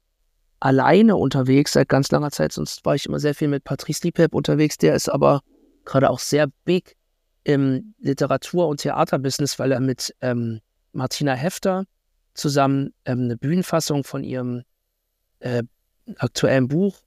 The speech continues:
Hi, guten Morgen, wie geht es dir? gemacht hat. Und die sind da einfach auch durch den Buchpreis ein bisschen durch die Decke gegangen, was ich, was mich sehr freut. Ähm,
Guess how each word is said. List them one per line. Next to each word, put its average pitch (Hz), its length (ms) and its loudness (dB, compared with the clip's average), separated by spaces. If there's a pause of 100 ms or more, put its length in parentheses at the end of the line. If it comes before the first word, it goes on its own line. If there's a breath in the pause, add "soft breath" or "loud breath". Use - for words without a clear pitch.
(160)
Hi, 139 300 0
guten 139 240 -4
Morgen, 131 260 0
wie 123 60 -8
geht 147 200 -6
es - 120 -8
dir? 123 260 -2 (1160)
gemacht 117 320 -4
hat. 139 140 2
Und 131 80 0
die 123 60 -2
sind 127 140 -2
da 135 80 4
einfach 127 340 0 (480)
auch - 180 -4
durch 135 220 0
den 127 140 -4
Buchpreis 135 460 -4
ein 127 60 -6
bisschen 139 240 -6
durch 131 120 -4
die 139 120 -4
Decke 143 240 -2
gegangen, 123 480 -2 (140)
was - 180 -8
ich, - 260 -8
was - 180 -8
mich 131 140 -6
sehr 127 180 -2
freut. 131 400 -6 (800)
Ähm, 131 400 6